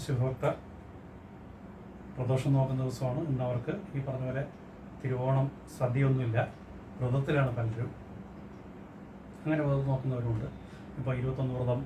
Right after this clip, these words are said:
ഇരുപത്തേഴ് വ്രതം, ഏഹ്, അറുപത്തിനാല് വ്രതം ഒക്കെ ജ്യോത്സ്യന്മാർ പറഞ്ഞിട്ട് അതനുസരിച്ച് വ്രതം നോക്കുന്നവരുണ്ട്. ഏതായാലും എല്ലാവർക്കും തിരുവോണാശംസകൾ. ഏഹ്, ഞാൻ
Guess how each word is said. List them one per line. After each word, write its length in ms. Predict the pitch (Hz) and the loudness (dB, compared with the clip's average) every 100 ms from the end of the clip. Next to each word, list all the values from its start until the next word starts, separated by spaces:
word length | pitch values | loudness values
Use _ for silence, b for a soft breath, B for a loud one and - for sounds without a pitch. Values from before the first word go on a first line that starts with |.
| - | -2
ഇരുപത്തേഴ് 340 | 127 123 127 127 | -2 0 0 0
വ്രതം, 240 | 120 123 - - - - - - - - - - - - 131 | 2 0 0 -8 -14 -14 -16 -16 -16 -16 -16 -16 -14 -10 -4
ഏഹ്, 440 | 127 123 120 120 123 127 | 0 2 4 2 2 2
അറുപത്തിനാല് 440 | 131 131 131 131 123 | 2 2 4 4 2
വ്രതം 240 | 117 131 - 131 | 0 0 -2 -2
ഒക്കെ 160 | 131 131 - - - - - | 0 0 -4 -12 -14 -14 -4
ജ്യോത്സ്യന്മാർ 500 | 135 - 139 131 123 123 | 0 2 4 4 4 2
പറഞ്ഞിട്ട് 340 | 127 120 156 - - - 139 | 2 2 -2 -4 -10 -6 0
അതനുസരിച്ച് 540 | 131 131 139 - - - - - - | 4 4 2 -2 -4 -8 -12 -14 -8
വ്രതം 260 | - 127 131 131 | -2 0 2 2
നോക്കുന്നവരുണ്ട്. 560 | 120 123 117 113 196 202 - - - - - - - - - - - - - - - | 2 0 2 2 0 -4 -10 -14 -14 -16 -16 -14 -14 -12 -10 -10 -12 -14 -14 -4 2
ഏതായാലും 300 | 127 123 - - | 4 4 2 0
എല്ലാവർക്കും 400 | 120 127 120 117 - - - - - - | 0 2 2 -2 -8 -10 -12 -10 -6 -2
തിരുവോണാശംസകൾ. 720 | 123 120 117 117 117 120 196 - - - - - - - - - - - - - - | 2 4 2 2 -2 0 -2 -4 -12 -14 -14 -14 -14 -14 -14 -14 -14 -14 -14 -12 -4
ഏഹ്, 180 | 135 131 | 0 2
ഞാൻ 120 | 135 | 6